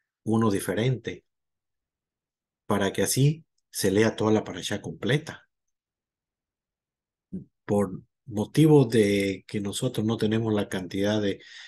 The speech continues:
de personas, eh, que se están conectando en este momento, esperamos llegar a eso, que no es, es que no leemos las siete aliyá, pero es deber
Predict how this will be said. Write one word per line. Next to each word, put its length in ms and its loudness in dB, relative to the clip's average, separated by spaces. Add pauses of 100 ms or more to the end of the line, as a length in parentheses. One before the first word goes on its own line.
(280)
de 120 -4
personas, 580 0 (840)
eh, 540 0 (260)
que 140 -2
se 120 -4
están 220 -2
conectando 500 -2
en 80 -2
este 200 -4
momento, 580 -4
esperamos 500 -2
llegar 240 0
a 120 -4
eso, 300 -6 (480)
que 240 -16 (220)
no 200 4
es, 120 0
es 180 0
que 120 2
no 120 2
leemos 320 2
las 180 -2
siete 360 0
aliyá, 580 -4 (1700)
pero 240 2
es 120 2
deber 500 6